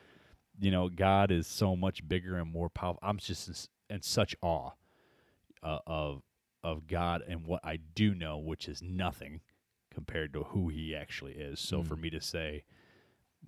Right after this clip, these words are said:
Speaker 1: "That's not for today," or, "This isn't for today," that only happened back then, this only happened back then, or, y-, it's, <sighs> I can't say that.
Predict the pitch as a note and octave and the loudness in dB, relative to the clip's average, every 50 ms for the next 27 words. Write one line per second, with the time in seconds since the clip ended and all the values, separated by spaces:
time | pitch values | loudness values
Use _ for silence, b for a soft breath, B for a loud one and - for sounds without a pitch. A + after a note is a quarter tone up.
0 | - - D#2+ - - - - - E2+ E2 - - D#2 - - - D2+ D2 C#2 C2 | -20 -18 -20 -20 -20 -12 -4 -2 -2 -2 -2 -2 -6 -6 -4 -6 -6 -6 -6 -8
1 | C2 B1+ B1 B1 - C#2 C2 C#2+ C#2+ - D#2 - - D2+ C#2+ D2+ D2 - - - | -8 -8 -8 -10 -10 -12 -14 -12 -8 -6 -6 -4 -4 -6 -6 -10 -12 -16 -14 -10
2 | D#2 D2 C#2+ C#2 C2+ C2 C2+ C#2 D#2+ E2+ - - E2 D#2+ E2 D#2+ D#2+ D2+ - - | -8 -8 -6 -6 -8 -8 -6 -4 -4 -4 -4 -4 -4 -4 -4 -4 -4 -6 -6 -8
3 | - D2+ D2+ D2 C#2+ - _ - D#2 D2 D2 D2 E2+ E2 - - D2 D2 D2 D2+ | -12 -10 -8 -8 -8 -8 _ -8 -8 -8 -6 -6 -6 -6 -4 -6 -8 -8 -8 -8
4 | D2+ C#2+ C#2 - - C#2 C#2 C2+ D2+ - _ - - - - - C#2+ - - - | -8 -8 -10 -10 -12 -12 -10 -10 -10 -12 _ -14 -14 -14 -12 -14 -14 -16 -18 -20
5 | _ _ _ _ - - E2 - - - - E2+ C#2 A1 D2+ F2 - - - _ | _ _ _ _ -14 -12 -12 -12 -14 -16 -16 -16 -16 -16 -18 -18 -20 -20 -20 _
6 | _ _ _ _ - - - - - - - F2+ - - - F2 - - - - | _ _ _ _ -12 -12 -10 -10 -10 -8 -8 -8 -4 -2 -2 -2 -2 -4 -8 -8
7 | D#2 C#2+ C#2 - | -8 -8 -8 -12